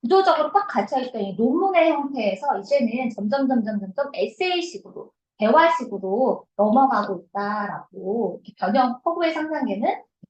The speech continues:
변형되어 가고 있다라고 이야기를 하는 거죠. 마지막으로는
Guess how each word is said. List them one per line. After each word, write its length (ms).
변형되어 500
가고 260
있다라고 600
이야기를 320
하는 220
거죠. 160
마지막으로는 920